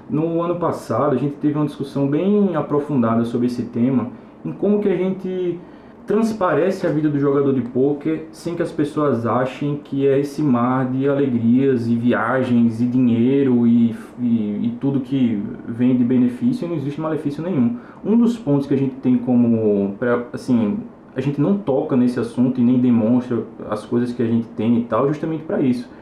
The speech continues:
Não sei se todo mundo percebe, mas o Ramon, ele não faz stories mostrando a casa que a gente vive, o lugar que a gente vive, o tanto de coisas que a gente conquistou.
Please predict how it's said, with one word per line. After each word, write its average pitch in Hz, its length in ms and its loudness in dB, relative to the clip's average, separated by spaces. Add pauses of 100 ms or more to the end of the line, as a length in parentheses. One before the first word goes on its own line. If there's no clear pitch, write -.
(360)
Não 147 140 -2
sei 202 160 0
se - 180 -6
todo 165 160 0
mundo 147 160 0
percebe, 123 480 -2
mas 165 180 -4
o 165 60 -2
Ramon, 139 320 2
ele 175 80 -2
não 247 100 2
faz 131 680 -2 (120)
stories 131 440 0
mostrando 123 500 2
a 120 40 -2
casa 117 340 -2
que 123 80 -4
a - 20 -4
gente 117 240 0
vive, 120 340 2
o 113 40 0
lugar 113 240 0
que 110 80 -4
a - 20 -4
gente 117 220 0
vive, 120 420 2
o 113 40 -2
tanto 117 280 -2
de 110 360 -2 (340)
coisas 123 240 2
que 135 80 -2
a - 20 0
gente 120 160 2
conquistou. 127 680 0